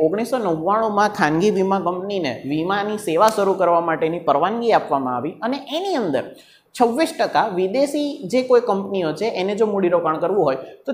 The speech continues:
છવ્વીસ ટકા સુધી એ લોકો રોકાણ કરી શકતા હતા. પછી આ કાયદો બે હજાર અને પંદરની અંદર આ કાયદામાં ફેરફાર કરવામાં આવ્યો અને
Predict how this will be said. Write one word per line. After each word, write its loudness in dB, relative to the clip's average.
છવ્વીસ 0
ટકા 2
સુધી 2
એ 4
લોકો 4
રોકાણ 2
કરી 2
શકતા 0
હતા. -2
પછી 0
આ 0
કાયદો 2
બે 0
હજાર 2
અને -2
પંદરની 2
અંદર 0
આ 4
કાયદામાં 2
ફેરફાર 2
કરવામાં 2
આવ્યો 0
અને -4